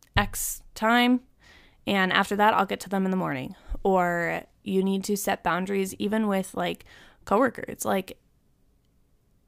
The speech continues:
what you are willing to do, what you're willing to put the time and effort into. Um, if you don't have all of those things, you're going to be run down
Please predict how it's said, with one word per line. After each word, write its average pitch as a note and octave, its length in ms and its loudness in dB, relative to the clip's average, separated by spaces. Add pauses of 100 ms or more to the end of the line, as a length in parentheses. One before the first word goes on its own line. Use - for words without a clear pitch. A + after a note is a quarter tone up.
(400)
what G3+ 580 2
you G#3 420 2
are F#3+ 720 2
willing F#3+ 540 0
to - 180 -4
do, E3 320 -4
what B3 220 0
you're F#3+ 100 -2
willing F#3 280 0
to G#3 40 0
put - 200 2
the - 60 -18
time F3 320 -8
and F#3 140 -8
effort G3+ 260 -8
into. A#3 460 -2 (460)
Um, G3+ 300 2
if G3 180 -2
you A#3 80 2
don't G#3+ 220 -2
have C#4 200 -2
all G3 240 4
of G3+ 60 0
those G3+ 260 0
things, C4+ 400 0 (640)
you're G3 460 4
going G3+ 400 0
to G#3 160 -4
be F#3 400 -4 (120)
run F3 360 -6
down F#3+ 540 0